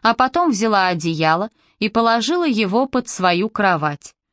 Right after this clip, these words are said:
Вечером мы громко открывали и закрывали дверь, чтобы создать видимость ухода гостей, после чего на цыпочках возвращались в гостиную. Сэм спала под моей кроватью,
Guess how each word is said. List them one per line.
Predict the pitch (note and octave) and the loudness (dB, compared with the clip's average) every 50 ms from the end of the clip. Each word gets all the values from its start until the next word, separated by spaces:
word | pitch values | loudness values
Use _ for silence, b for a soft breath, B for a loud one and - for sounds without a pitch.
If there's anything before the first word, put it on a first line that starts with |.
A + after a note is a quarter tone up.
| _ _ _ _ - | _ _ _ _ -8
Вечером | - F#3+ G3+ A#3 A#3+ A#3+ - A#3+ A#3 A3 A3 A3 G#3+ | -4 -2 0 0 0 -2 -2 -2 0 0 2 2 0
мы | G#3+ G#3 | 0 0
громко | G3 G3+ G3 F#3+ G#3 G3+ G3 - G3 F#3+ | 0 0 0 2 2 0 0 2 0 0
открывали | F#3+ - - F#3+ F#3+ F#3 G3 A3 A3 G#3 F#3+ | 0 -2 -4 -2 0 0 2 2 0 2 0
и | G3 - - F#3+ | -2 -2 -2 -4
закрывали | E3+ E3+ F3+ - F3+ F#3 F3+ F#3 F3+ F3+ F3 F3 | -2 -2 -4 -2 -2 -2 2 2 2 2 0 -2
дверь, | E3 F#3 A#3 C#4 A3 - _ _ _ _ _ _ - | -4 -2 -2 -2 -2 -4 _ _ _ _ _ _ -16
чтобы | - - - D#4 D4 C4 C4+ | -14 -4 -2 0 2 2 0
создать | C4 - A#3 A3+ A3+ F3 A3 A3 A3 A3 | 2 2 0 0 2 0 0 -2 -2 -2
видимость | G3+ G3+ A#3+ G#3 F#3 G3+ G3 G3 F#3 - - - - | -2 -2 -2 0 0 0 0 0 -2 -6 -10 -6 -4
ухода | A#3 A3 - - A3 G3 F3 D3+ E3 | -4 -4 -2 -2 0 0 0 0 0
гостей, | D#3+ F#3 G3+ G3 - - _ - G3+ F#3 E3+ D#3 b b b b b b b | 0 0 -2 -2 -6 -12 _ -2 -2 -2 -2 -4 b b b b b b b
после | - B3+ B3+ - - B3+ A#3+ | -2 -2 -2 0 -2 -2 -2
чего | - - C4 B3+ D4 | 0 0 0 2 2
на | D4+ C#4 B3 A#3+ | 2 2 2 0
цыпочках | - - D#4 D4 - C#4+ - - - B3+ B3+ - - | -2 -2 -4 -2 -2 -4 -6 -2 -2 -2 -2 -2 -2
возвращались | G#3+ G#3 F#3+ E3+ E3+ F3 E3 D#3 - - F#3+ F3+ F3+ F3 F3 - - - | -2 -2 -2 0 0 0 0 -2 -2 -2 0 0 0 0 -2 -4 -8 -10
в | - F3 E3+ | -8 -8 -4
гостиную. | F3 F3 F3+ F3 - - - - G3+ G3 E3+ D3 D3 D3 C#3+ C#3 C#3+ C#3 _ _ _ _ _ _ _ _ _ _ _ _ | -2 -2 -2 -2 -4 -10 -10 -4 -2 -2 0 0 -2 -2 -4 -6 -8 -10 _ _ _ _ _ _ _ _ _ _ _ _
Сэм | - - - C#4+ D#4 E4+ D#4+ | -12 -4 0 0 2 2 0
спала | - - - A#3+ A3 G#3+ A3 B3 C4 | -2 -2 0 0 2 2 2 0 0
под | - B3 F#3+ | -2 -2 -2
моей | G#3 G3 F#3 F3+ G3+ A#3 A#3+ | 0 -2 -2 0 -2 -4 -2
кроватью, | - G#3 F#3+ F3+ E3+ E3+ F3 E3+ D#3+ - - F3+ E3+ E3 | -2 0 0 0 2 2 0 -2 -2 -4 -4 -4 -4 -4